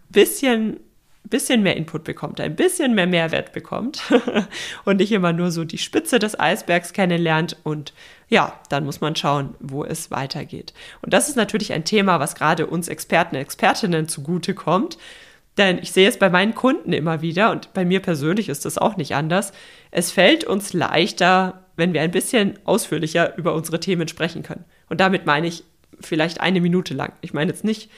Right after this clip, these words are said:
das dreißig Minuten Webinar, sondern ich meine tatsächlich einfach nur ein kleines bisschen umfassender über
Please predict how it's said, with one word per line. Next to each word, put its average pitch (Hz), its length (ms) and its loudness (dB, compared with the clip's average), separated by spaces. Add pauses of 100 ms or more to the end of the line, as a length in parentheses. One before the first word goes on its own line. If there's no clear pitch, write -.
(360)
das 175 160 -2
dreißig 180 340 0
Minuten 190 600 0
Webinar, 180 720 4
sondern 185 400 2
ich - 120 -10
meine 170 180 0
tatsächlich 170 480 -6
einfach 170 200 -2
nur 180 240 -2
ein 170 140 -4
kleines 254 460 2
bisschen 165 340 -2
umfassender 165 480 0
über 151 200 -2